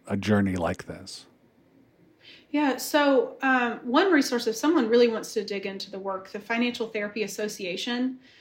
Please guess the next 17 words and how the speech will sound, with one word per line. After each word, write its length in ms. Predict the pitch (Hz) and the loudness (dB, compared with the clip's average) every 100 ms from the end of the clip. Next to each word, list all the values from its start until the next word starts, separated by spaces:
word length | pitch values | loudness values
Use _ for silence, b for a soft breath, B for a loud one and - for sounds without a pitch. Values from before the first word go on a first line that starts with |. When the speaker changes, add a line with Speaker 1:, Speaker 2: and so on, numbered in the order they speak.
| B B | B B
Speaker 2:
has, 800 | - 214 202 196 190 190 202 - | 0 6 6 6 2 -2 -8 -8
um, 640 | 208 190 180 175 175 - - _ _ _ _ _ _ _ - | -6 -4 -4 -4 -6 -10 -14 _ _ _ _ _ _ _ -10
they, 420 | 208 214 202 196 196 | 2 4 4 2 6
their 260 | 214 214 | 6 6
website's 480 | 220 214 - 208 - | 4 2 2 0 0
great. 380 | - 175 170 - | -4 -2 -2 -4
There's 180 | 185 185 | -6 -4
a 80 | |
lot 180 | 190 180 | -2 -2
of 140 | 175 180 | -2 -6
resources, 600 | 175 190 170 185 175 170 | -8 -8 -8 -6 -8 -8
and 180 | 196 190 | -4 0
they 140 | 214 | 2
have, 500 | 208 196 175 175 - - | 2 2 2 -2 -10 -14
um, 480 | 185 170 165 170 233 - _ | -8 -6 -6 -6 -10 -16 _
programs 500 | 214 190 180 180 175 | -6 -4 -6 -6 -8
and, 380 | 175 165 170 | -8 -8 -8